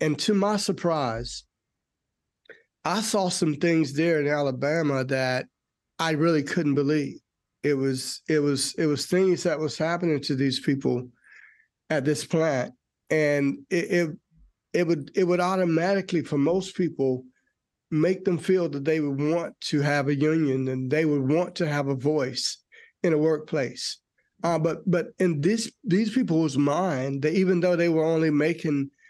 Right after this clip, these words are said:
some of 'em, twelve dollars an hour, some of 'em seventeen dollars an hour,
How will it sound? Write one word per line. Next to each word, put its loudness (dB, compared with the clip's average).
some 0
of 2
'em, 0
twelve 0
dollars 0
an 2
hour, -2
some 0
of 2
'em 0
seventeen 2
dollars 0
an 0
hour, 0